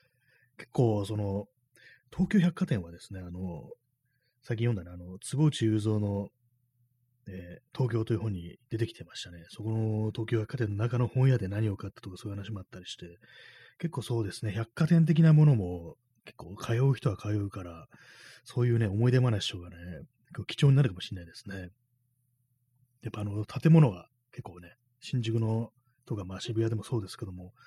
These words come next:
百貨店となると結構大きいんで、それがやっぱりこうなくなって様変わりしてね、新しいものが建つと、もう以前の姿というものがね、すっかり忘れられるっていう感じになるんでね、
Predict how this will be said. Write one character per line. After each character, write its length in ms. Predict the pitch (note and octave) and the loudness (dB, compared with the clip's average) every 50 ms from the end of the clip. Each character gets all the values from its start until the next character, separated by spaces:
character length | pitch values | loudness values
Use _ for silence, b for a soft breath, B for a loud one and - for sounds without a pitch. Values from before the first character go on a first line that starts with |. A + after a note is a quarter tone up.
| B B B B B B B | B B B B B B B
百 180 | - - B2 - | -6 -4 -4 0
貨 140 | - D3+ C#3+ | 0 2 4
店 120 | D#3+ D3+ | 4 4
と 80 | D3+ D3 | 6 6
な 100 | D3 D3 | 4 4
る 60 | A2+ | 2
と 80 | G2+ | 0
結 200 | - - D#3+ - _ | -2 -4 -4 -4 _
構 120 | - G#2+ F#2+ F#2 E2 D#2 E2+ E2+ - - | -4 -2 -2 -2 -4 -8 -10 -14 -8 -4
大 180 | B2+ B2 A#2+ A#2+ | 0 0 0 0
き 160 | - - C3 | 0 0 0
い 40 | G#2+ | 0
ん 140 | F#2 E2+ E2+ | 0 -2 -8
で、 240 | E2+ E2 E2 E2+ - B B B B B B B B B | -12 -14 -16 -16 -20 B B B B B B B B B
そ 160 | B - D3 | B 0 2
れ 80 | E3 E3+ | 4 6
が 60 | E3+ | 6
や 80 | D#3+ D#3+ | 4 2
っ 60 | - | 2
ぱ 100 | - E3+ | 2 2
り 60 | C#3 | 2
こ 100 | A2 - | 2 2
う 40 | G#2+ | -2
な 140 | G#2+ G#2+ G#2 | -2 -2 -2
く 100 | - A#2+ | 0 0
な 80 | A#2+ A2+ | 0 0
っ 40 | |
て 400 | - _ - B2+ A#2+ A#2+ A#2 A#2 | -2 _ 0 2 4 4 4 2
様 300 | A2+ - - B2 A#2+ B2 | 0 0 0 0 2 2
変 100 | A#2 A#2 | 2 0
わ 80 | G2+ F#2 | -2 -4
り 80 | F2 - | -6 -10
し 140 | - - - | -12 -12 -12
て 80 | - | -14
ね、 60 | - - F#2 G#2 G#2 | -16 -16 -14 -10 -8
新 120 | A2+ G#2 | -6 -6
し 100 | - - | -4 -4
い 40 | A#2+ | -4
も 80 | G2+ F#2 | -4 -4
の 80 | F#2 | -8
が 40 | F#2 | -10
建 140 | - A#2 G#2+ | -8 -8 -8
つ 140 | - - - | -8 -10 -10
と、 80 | - | -10
も 160 | F#2 F2 D2 - _ B B B B B B B B B B B | -10 -10 -12 -16 _ B B B B B B B B B B B
う 60 | A2 | 0
以 60 | A#2 C#3+ | 4 6
前 100 | D#3+ C#3+ | 6 6
の 120 | G#2+ G2 | 6 2
姿 300 | - - A#2 G#2 - - | -2 -4 -4 -4 -4 -4
と 80 | - G#2 | -4 -4
い 40 | |
う 20 | G2 | -4
も 80 | G2+ | -4
の 60 | G2+ F#2 | -4 -6
が 80 | F#2 | -8
ね、 80 | F#2+ F#2+ | -10 -12
す 100 | - - | -14 -14
っ 40 | _ | _
か 120 | - C#3+ | -2 0
り 80 | A#2 G2+ | 0 0
忘 260 | F#2+ F#2 - - C3+ | -2 -4 0 2 4
れ 80 | C3 C3+ | 4 6
ら 100 | C3 B2+ | 6 4
れ 60 | B2 | 4
る 80 | B2 B2+ | 2 0
っ 20 | |
て 180 | - _ - - | -2 _ -8 -8
い 240 | F#2 F#2 F2+ F2+ F2+ | -8 -6 -8 -8 -10
う 60 | - - _ - | -12 -14 _ -12
感 140 | - A#2 G#2 | -8 -6 -6
じ 60 | F#2+ | -4
に 60 | F#2+ | -4
な 100 | G#2 G#2+ | -4 -4
る 100 | G#2+ G2+ | -4 -4
ん 60 | F2+ | -6
で 100 | E2+ E2 | -10 -14
ね、 140 | E2 E2+ - | -18 -20 -20